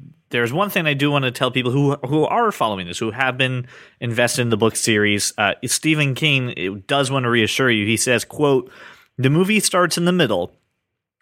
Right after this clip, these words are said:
of the story instead of at the beginning, which may upset some of the fans a little bit, but you're gonna get behind it because it is the story." So it looks like it's gonna be extremely close to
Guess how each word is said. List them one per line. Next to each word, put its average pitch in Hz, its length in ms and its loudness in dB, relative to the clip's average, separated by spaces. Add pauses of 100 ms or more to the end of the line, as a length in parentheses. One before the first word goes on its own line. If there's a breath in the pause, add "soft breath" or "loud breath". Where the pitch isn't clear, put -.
(140)
of 123 160 0
the 131 80 0
story 131 280 0
instead 120 220 0
of 113 100 0
at 123 120 0
the 147 60 0
beginning, 120 420 -2
which 123 180 0
may 135 220 0
upset 175 500 0
some 160 160 0
of 160 60 -4
the 196 80 2
fans 147 380 0
a 151 60 2
little 165 260 2
bit, 98 380 -4
but 127 520 -2 (420 loud breath)
you're 117 120 -6
gonna 139 220 0
get 143 160 -2
behind 139 400 -2
it 110 140 0
because 117 440 -2
it 123 240 0 (160)
is 131 640 2
the 113 180 -2
story." 107 640 0 (440 loud breath)
So 123 380 2
it 123 260 0
looks 180 280 2
like 170 120 4
it's 139 120 2
gonna 147 100 0
be 131 240 -2
extremely 156 580 0
close 123 460 0
to 104 520 -4